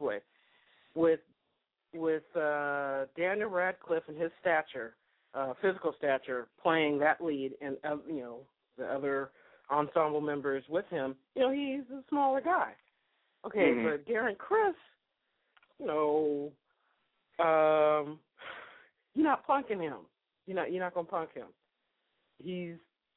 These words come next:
Speaker 1: bigger.
Speaker 2: What?
Speaker 1: In
Speaker 2: You're not
Speaker 1: stature.
Speaker 2: punching him? Who's
Speaker 1: You're not
Speaker 2: punching him?
Speaker 1: punking. You're not, not punching, but punking him. I don't know who's punching him,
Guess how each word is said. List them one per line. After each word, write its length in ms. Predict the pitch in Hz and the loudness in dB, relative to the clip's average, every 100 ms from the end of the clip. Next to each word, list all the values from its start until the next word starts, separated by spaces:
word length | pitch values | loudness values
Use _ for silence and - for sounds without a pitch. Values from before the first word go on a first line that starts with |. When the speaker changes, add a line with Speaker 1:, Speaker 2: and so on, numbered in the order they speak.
| _ _ _ _ _ - | _ _ _ _ _ -2
Speaker 1:
bigger. 300 | 175 127 - _ _ _ _ 359 339 294 | -2 -2 -8 _ _ _ _ -8 -6 0
Speaker 2:
What? 180 | 180 220 | 4 4
Speaker 1:
In 60 | |
Speaker 2:
You're 120 | 147 165 | 4 4
not 200 | 151 151 | 4 2
Speaker 1:
stature. 180 | - 147 | -2 -4
Speaker 2:
punching 300 | 165 240 240 | -2 -2 -2
him? 240 | 359 359 330 _ _ _ _ _ _ - | 0 -2 -6 _ _ _ _ _ _ 0
Who's 140 | 302 294 | 0 4
Speaker 1:
You're 140 | 214 | 4
not 140 | - | 4
Speaker 2:
punching 360 | - 226 233 214 | 2 0 2 0
him? 60 | 165 | -4
Speaker 1:
punking. 20 | _ _ - | _ _ -2
You're 120 | 208 | 2
not, 260 | 233 165 | 2 2
not 160 | 214 247 - | 0 -2 0
punching, 400 | 269 277 220 165 | 0 0 0 -4
but 180 | 143 - | -4 -4
punking 360 | - 240 240 165 | 0 0 0 -4
him. 180 | 123 107 | -4 0
I 60 | 170 | 2
don't 100 | 247 | 2
know 140 | 214 | 2
who's 100 | 208 - | 0 -4
punching 320 | 220 202 - | -4 -4 -2
him, 100 | 131 | -4